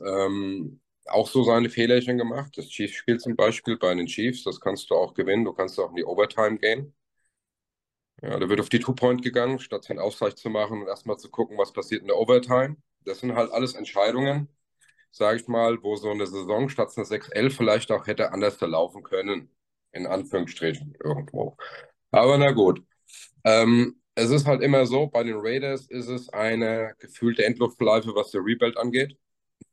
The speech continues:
So muss man's einfach mal sehen. Ähm, äh, zwei vierzehn, finde ich, hatte man die Möglichkeiten, wo man einen Kylian Mack gezogen hatte in der ersten Runde und dann einen Derek Carr,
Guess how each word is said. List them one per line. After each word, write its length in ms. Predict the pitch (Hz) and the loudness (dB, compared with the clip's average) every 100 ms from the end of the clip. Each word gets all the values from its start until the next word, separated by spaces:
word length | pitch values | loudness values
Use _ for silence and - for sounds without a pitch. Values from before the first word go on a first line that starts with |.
| _ _ _ _ | _ _ _ _
So 80 | 101 | -6
muss 180 | 107 113 | -6 -6
man's 160 | 101 | -8
einfach 280 | 101 107 110 | -8 -10 -4
mal 160 | 101 95 | -2 0
sehen. 320 | 90 107 123 - - - _ _ _ _ - | 2 0 -2 -14 -20 -20 _ _ _ _ -10
Ähm, 640 | 95 92 92 92 90 90 _ _ _ _ _ _ _ _ _ _ - | -4 -2 -4 -4 -8 -10 _ _ _ _ _ _ _ _ _ _ -2
äh, 220 | 95 95 | 0 0
zwei 260 | - 110 110 | 2 2 4
vierzehn, 440 | 127 131 143 120 | 2 0 0 0
finde 300 | 131 131 123 | 0 0 0
ich, 280 | 120 143 131 | -2 -4 -2
hatte 180 | 120 127 | -2 0
man 240 | 127 113 - | -2 -2 -6
die 120 | 113 | -10
Möglichkeiten, 1300 | 104 110 - 127 - 127 127 127 127 127 123 120 - _ _ | -8 -8 -10 -14 2 6 6 4 -4 -4 -6 -8 -14 _ _
wo 100 | 104 104 | -4 0
man 160 | 104 95 | 0 -2
einen 180 | 95 | -8
Kylian 480 | 92 107 104 110 95 | -4 -4 -2 -4 -4
Mack 260 | 107 110 - | -4 -6 -8
gezogen 440 | 123 - 113 113 104 | -14 -2 -2 0 -2
hatte 180 | 104 107 | -2 -2
in 80 | |
der 100 | 98 | 0
ersten 300 | 98 - - | -2 -2 -8
Runde 560 | 101 107 110 113 110 107 | -4 -4 -2 0 2 0
und 380 | - 92 92 92 | -4 -10 -8 -4
dann 220 | 92 92 | -4 -6
einen 380 | - 87 90 87 | -6 -6 -6 -4
Derek 300 | 92 90 87 | -2 -2 -4
Carr, 420 | - 90 95 | 0 2 2